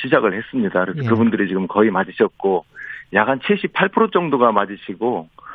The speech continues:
Speaker 1: 환자 수도 대폭 많이 줄었더라고요.
Speaker 2: 예.
Speaker 1: 상당히 좀 좋은 게 되겠고요. 지금은, 아, 필수 인원에 대해 맞추고 있는 그런 상태가 되겠습니다.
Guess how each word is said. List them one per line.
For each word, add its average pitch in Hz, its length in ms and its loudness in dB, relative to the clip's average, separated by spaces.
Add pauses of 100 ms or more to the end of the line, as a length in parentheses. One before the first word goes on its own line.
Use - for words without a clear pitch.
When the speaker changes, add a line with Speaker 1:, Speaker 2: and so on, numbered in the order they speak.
(220)
Speaker 1:
환자 180 360 0
수도 120 200 0
대폭 123 380 2
많이 101 260 0
줄었더라고요. 107 840 0
Speaker 2:
예. 139 360 4
Speaker 1:
상당히 120 300 2
좀 95 160 -6
좋은 107 260 0
게 98 140 2
되겠고요. 104 460 -2
지금은, 127 560 2 (420)
아, - 100 -4
필수 - 380 0
인원에 127 260 4
대해 101 180 4
맞추고 98 360 -6
있는 98 200 0
그런 98 240 2
상태가 101 340 -4
되겠습니다. 87 640 -4